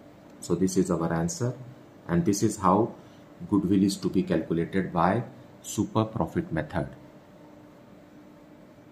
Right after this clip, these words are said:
Now, let us see question number twenty। A partnership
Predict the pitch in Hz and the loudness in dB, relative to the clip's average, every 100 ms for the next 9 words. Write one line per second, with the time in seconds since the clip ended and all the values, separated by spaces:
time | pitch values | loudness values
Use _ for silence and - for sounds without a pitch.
0 | - - - - - - - - - - | -20 -20 -20 -20 -20 -20 -20 -20 -20 -20
1 | - - - - - - - - - - | -20 -20 -20 -20 -20 -20 -20 -20 -20 -20
2 | - - - - - - - 107 104 110 | -20 -20 -20 -20 -20 -20 -4 6 10 10
3 | 113 98 110 - 113 113 95 98 92 95 | 10 8 6 8 6 8 6 8 8 8
4 | 95 90 82 117 127 131 - - - - | 6 2 4 4 4 4 -4 -14 -20 -20
5 | - - - - - - - - 107 101 | -20 -20 -20 -20 -20 -20 -12 2 8 8
6 | 98 127 135 - | 8 6 4 6